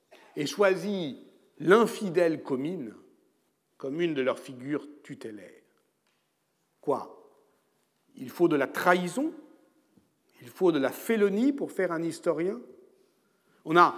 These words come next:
longtemps disserté, vous vous en doutez, sur la figure justement du félon. Et certains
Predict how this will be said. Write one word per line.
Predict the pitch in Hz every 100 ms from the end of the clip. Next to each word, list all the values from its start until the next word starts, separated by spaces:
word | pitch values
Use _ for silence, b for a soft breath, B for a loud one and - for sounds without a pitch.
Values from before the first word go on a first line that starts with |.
| B
longtemps | 156 170 185 202 170
disserté, | 156 - 160 - 214 185
vous | 147 135
vous | 135
en | 135
doutez, | 135 160 214 277
sur | 208
la | 170
figure | - 180 147 190 180 147 107
justement | 139 - 151 151 143
du | 123
félon. | 113 - - 156 170 147 - - b b b
Et | 127
certains | 170 - 147 123 107